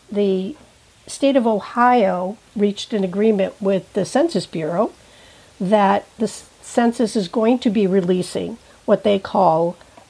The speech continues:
um, what they call a legacy format of the census, which will be a far less detailed. The data will be in raw form, and tables and other tools that the, the census usually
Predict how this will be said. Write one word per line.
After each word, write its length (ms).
um, 400
what 100
they 140
call 240
a 200
legacy 360
format 580
of 140
the 80
census, 720
which 400
will 120
be 260
a 100
far 600
less 300
detailed. 720
The 120
data 360
will 200
be 220
in 260
raw 280
form, 600
and 220
tables 580
and 100
other 220
tools 340
that 140
the, 180
the 180
census 460
usually 440